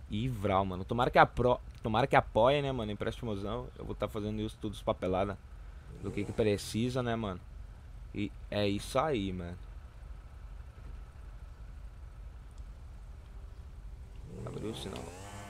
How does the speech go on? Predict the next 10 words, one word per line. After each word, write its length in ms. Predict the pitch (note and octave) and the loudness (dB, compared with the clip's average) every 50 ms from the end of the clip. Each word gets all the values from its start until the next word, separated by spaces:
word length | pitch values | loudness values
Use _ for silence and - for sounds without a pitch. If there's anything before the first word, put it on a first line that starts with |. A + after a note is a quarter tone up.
| - - - - - - - - - - - - - - - - - - - - - - - - - - - - | -12 -12 -12 -12 -12 -12 -12 -10 -10 -10 -8 -8 -8 -8 -8 -8 -8 -8 -8 -8 -8 -8 -8 -8 -8 -6 -4 -2
A 60 | G#2 | 0
motinha 400 | G#2 G#2+ G#2+ G2+ - - A2+ B2 | 2 2 2 2 2 0 0 0
tá 240 | - - D#3 D#3 C#3 | 6 8 8 8 10
nervosa, 840 | B2+ D#3+ G3 A#3 B3 G#3+ E3+ C#3 A#2+ A#2 B2+ D3 F#3+ G3 - B2 G#2 | 12 12 12 12 12 12 8 8 8 12 12 12 12 12 12 10 6
mano. 220 | G2 F#2 F2+ F#2 | 4 2 -2 -2
A 40 | G2 | -2
motinha 320 | G2+ G#2+ G#2+ - - A2+ - | -2 -2 -2 -2 -4 -2 0
tá 100 | B2+ A#2+ | 0 0
nervosa, 800 | A#2 A#2 C#3 F#3 G#3 D#3+ A2 - - F#2 G2+ A#2+ C#3+ C#3+ - F2+ | 2 2 2 2 2 0 -2 -4 -4 0 2 2 2 2 0 -6
mano. 320 | - - - - - - | -8 -10 -10 -12 -12 -12